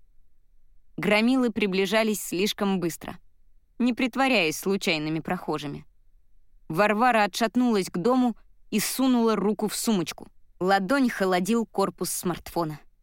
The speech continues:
Вот бы сейчас браунинг, который был у её прапрадеда. Шансов выжить мало, но успела бы пострелять. Из шести пуль хоть одна да попала бы в цель. В ногу ранила бы бандита,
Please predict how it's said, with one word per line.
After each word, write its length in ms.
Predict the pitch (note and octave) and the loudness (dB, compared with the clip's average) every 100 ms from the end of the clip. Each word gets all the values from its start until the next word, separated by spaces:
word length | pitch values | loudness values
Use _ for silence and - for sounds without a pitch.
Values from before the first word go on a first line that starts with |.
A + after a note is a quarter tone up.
| - - - _ - | -20 -20 -20 _ -8
Вот 220 | F#3 A#3 | -2 0
бы 100 | F#3+ | 0
сейчас 400 | - G3 A3+ D#3+ | -2 -2 -2 -2
браунинг, 800 | C#3+ A3 C4 B3 F3+ E3 D#3 - - - | -2 0 2 2 2 -2 -4 -12 -20 -8
который 320 | G#3 G3 F3+ | -2 0 0
был 260 | E3+ D#3 F3+ | 2 2 2
у 20 | |
её 260 | F3 E3+ | 2 0
прапрадеда. 720 | F3 F3+ F3+ G3+ F3 E3+ D3+ - _ - - _ - - - | 0 -2 0 0 0 0 -6 -10 _ -20 -20 _ -20 -20 -14
Шансов 640 | - - A#3 A3 G#3+ - | -6 0 0 0 -4 -4
выжить 380 | F#3+ G#3+ G3+ - | -2 0 0 0
мало, 360 | G#3 G#3 E3 - - - - | 2 2 0 -8 -20 -20 -8
но 240 | - A#3 C4 | 0 2 2
успела 360 | B3+ - C4+ | -2 0 0
бы 120 | A3 G#3+ | 2 0
пострелять. 680 | A#3 - A#3+ A#3+ D#3 - - - - _ _ - _ | -2 -2 0 0 0 -4 -16 -20 -20 _ _ -20 _
Из 180 | - A3+ | -4 -2
шести 380 | - C4+ - D#4 | 0 -2 -2 -4
пуль 280 | A#3 C4+ B3+ | -2 0 0
хоть 280 | - G#3+ A#3 | 0 -2 0
одна 300 | G#3 A#3+ B3+ | 0 0 0
да 120 | G3 | 0
попала 420 | F3+ - - G3+ | -2 2 2 2
бы 120 | E3+ | 0
в 80 | E3 | -4
цель. 320 | - F3 - - - - - - - | -6 -8 -8 -14 -20 -20 -20 -18 -2
В 100 | F3+ | 2
ногу 360 | A3+ A#3+ G#3+ | 4 2 2
ранила 380 | A3 A3 G#3 G3+ | 2 2 2 2
бы 120 | F#3+ | 0
бандита, 580 | F3+ F3+ F#3 G3 F#3 E3 | 2 2 2 -2 -2 -6